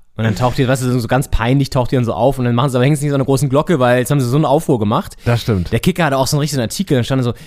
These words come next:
Speaker 1: „Ja, die nächste, ähm, Mannschaftsfeier vom S V Werder Bremen dürfte etwas kleiner ausfallen.“ <laughs> Und dann auch so denkst du, „Ja gut,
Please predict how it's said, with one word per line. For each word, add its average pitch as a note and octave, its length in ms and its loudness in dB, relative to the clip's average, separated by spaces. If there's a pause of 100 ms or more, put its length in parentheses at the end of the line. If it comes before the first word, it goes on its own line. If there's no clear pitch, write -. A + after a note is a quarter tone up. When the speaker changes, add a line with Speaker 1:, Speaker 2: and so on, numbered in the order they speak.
(120)
Speaker 1:
„Ja, G2 220 -4 (200)
die E2+ 60 -10
nächste, A2 560 -4
ähm, F#2 640 -4
Mannschaftsfeier G#2+ 720 -6
vom F#2+ 320 -6
S - 140 -8
V G2 80 -6
Werder G2 140 -6
Bremen A#2+ 140 -2
dürfte A2 280 -4
etwas C3 180 -6
kleiner B2+ 300 -4
ausfallen.“ E2+ 480 -8 (260)
<laughs> - 340 -10
Und - 140 -2
dann D3+ 60 4
auch D3+ 80 2
so D3+ 80 -2
denkst D#3+ 180 -2
du, C3 60 -4
„Ja A2 260 0
gut, B2 200 -2